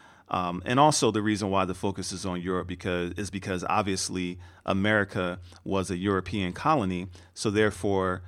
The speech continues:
all of our customs and practices and social norms as Americans evolved, uh, out of the customs practice and social, customs practices and social norms of Europeans, from Europeans and from Europe.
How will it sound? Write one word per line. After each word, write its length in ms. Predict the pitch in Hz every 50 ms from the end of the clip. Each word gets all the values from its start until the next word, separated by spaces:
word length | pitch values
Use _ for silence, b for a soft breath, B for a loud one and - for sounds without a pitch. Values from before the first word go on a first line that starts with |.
| B B B -
all 200 | - 107 110 107
of 120 | 95 92
our 120 | 107 101 107
customs 540 | - - 113 101 - - 110 92 90 85
and 100 | 95 90
practices 640 | - - 101 90 90 - 92 87 - 92 87 82 95
and 80 | 87
social 380 | - - 95 92 87 - 87 87
norms 540 | 87 107 120 113 104 92 90 90 85 - B B B B B B
as 160 | - 90 90 92
Americans 800 | 90 90 117 151 156 135 117 - - 104 92 92 92 - - b b b b -
evolved, 720 | 107 107 92 87 110 110 110 104 98 92 90 87 87 - b b b b b -
uh, 300 | 87 87 87 87 87 92 87 90
out 180 | 95 98 104
of 380 | 95 90 85 85 85 87 - - - _ _ _ -
the 80 | 92
customs 480 | 90 - 117 107 - - 104 92 87 -
practice 380 | - 104 90 90 - 90 -
and 80 | 95 85
social, 400 | - 95 90 87 - 95 90 87 90 - - - _
customs 420 | - 131 131 - - 123 113 104
practices 540 | - - 113 98 - - 95 - 101 90 90
and 80 | 92 82
social 340 | - 101 90 90 - 85
norms 460 | 82 87 95 92 87 85 82 85 - B B B B B B B
of 160 | - 90 85 87
Europeans, 760 | 87 87 82 80 - - 120 107 87 82 87 - - - b b b b
from 260 | b - - 127 110 98
Europeans 640 | 98 98 92 90 - 120 104 85 - - - - - -
and 140 | 95 85
from 180 | - - 92 82
Europe. 340 | 92 107 101 87 - -